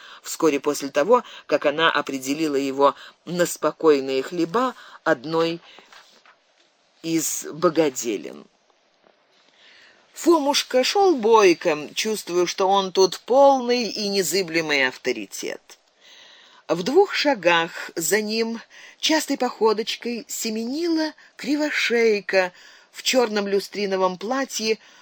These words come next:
полумонашеского покроя, с черным же платком на голове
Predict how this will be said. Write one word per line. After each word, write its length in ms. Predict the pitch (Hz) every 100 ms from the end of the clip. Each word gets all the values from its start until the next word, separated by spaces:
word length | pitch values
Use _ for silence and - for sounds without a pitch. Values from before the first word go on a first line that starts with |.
| _ _
полумонашеского 880 | - 214 214 208 196 - - - 185
покроя, 680 | 180 190 - 185 175 165 151
с 40 | -
черным 720 | - - 247 254 214 208 196
же 140 | 196
платком 560 | 190 196 190 - 285 233
на 100 | 170
голове 480 | 165 156 156 151